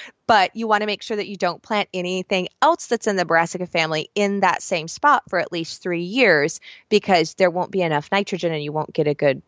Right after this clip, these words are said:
crop. Like, it's, it, you know, it, it just takes too much. So make sure that you're rotating." And that was my first introduction actually to crop rotation. And that was the only form of crop rotation that I did for <laughs> probably, like, a good five years.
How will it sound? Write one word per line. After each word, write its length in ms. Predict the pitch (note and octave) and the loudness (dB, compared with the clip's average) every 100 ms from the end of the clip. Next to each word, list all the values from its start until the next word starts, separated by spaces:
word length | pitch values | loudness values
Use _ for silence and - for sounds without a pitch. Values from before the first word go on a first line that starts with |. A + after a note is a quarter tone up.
| - | -18
crop. 300 | - F3 - - | 0 2 2 0
Like, 160 | D#3 | -4
it's, 140 | C#3+ - - | -4 -8 -4
it, 160 | D#3+ - | -2 -2
you 100 | F3 | -4
know, 100 | C3+ | -4
it, 80 | C#3 - | -2 0
it 120 | E3 | 0
just 220 | E3 - | -2 -2
takes 280 | A3 G3 - | 0 0 0
too 120 | F3 | -2
much. 180 | B2+ - | -2 -2
So 160 | - | -2
make 200 | D#3 E3 | 0 0
sure 200 | - F#3+ | 2 4
that 200 | E3 - | 4 2
you're 180 | E3+ D#3+ | 2 0
rotating." 560 | E3+ B3 A#3+ F3 D3 C3+ - - | 4 4 4 2 2 -2 -12 -4
And 100 | G3+ | 2
that 120 | C#4+ | 4
was 120 | D#4+ B3+ | 4 2
my 140 | F3+ | 0
first 300 | - G3 - | 0 -4 -4
introduction 480 | F#3 D#3 D#3+ - D#3 | -6 -2 -2 -2 -6
actually 360 | B2 B2 - F3+ | -2 -2 -2 -4
to 80 | D3 | -2
crop 320 | - D#3 - | 0 0 0
rotation. 560 | G3+ - A3 - C4 C4+ - - | -4 -4 -4 -2 -4 -4 -10 0
And 100 | G#3 | 4
that 120 | F4 | 4
was 180 | A3+ F3 _ | 2 -4 _
the 160 | - - - | 0 0 2
only 320 | G#3 D4 A3+ | 0 2 0
form 240 | - G3 E3 | 2 0 0
of 140 | D#3+ | -2
crop 240 | - F3 - | 2 2 0
rotation 480 | F3+ F3+ E3 E3 | -6 -4 -4 -4
that 160 | D3 - | -2 0
I 180 | E3 F3 | 2 0
did 480 | D#3+ - D3 F3+ C4 | -2 -4 0 0 0
for 140 | - | 0
<laughs> 20 | A3+ | 0
probably, 800 | - A3+ B3+ - G#4+ - D#4+ F#4+ | 2 4 4 4 2 2 2 4
like, 280 | D4+ D4 - | 4 2 2
a 80 | B3+ | 0
good 340 | A3 A#3+ C#4 | 0 -2 -4
five 380 | - F#3+ F#3+ F#3 | 0 2 2 -4
years. 420 | F3+ E3+ G3 G4 | -8 -4 -2 -2